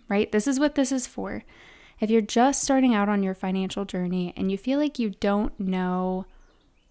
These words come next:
what to do or what to focus on first, this is kind of the breakdown, okay?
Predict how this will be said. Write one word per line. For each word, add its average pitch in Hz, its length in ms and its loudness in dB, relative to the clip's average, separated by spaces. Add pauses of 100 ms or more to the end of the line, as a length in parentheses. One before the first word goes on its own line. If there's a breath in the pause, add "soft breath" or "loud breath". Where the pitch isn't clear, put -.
what 196 420 2
to 220 140 -2
do 185 640 0
or 180 240 -4
what 196 320 0
to 233 120 -4
focus 190 440 -2
on 185 220 -2
first, - 760 -6 (380 soft breath)
this 220 640 2 (340)
is 202 280 2
kind 190 360 -2
of 185 500 -4 (560)
the 208 100 6
breakdown, - 640 2 (260)
okay? 202 320 -4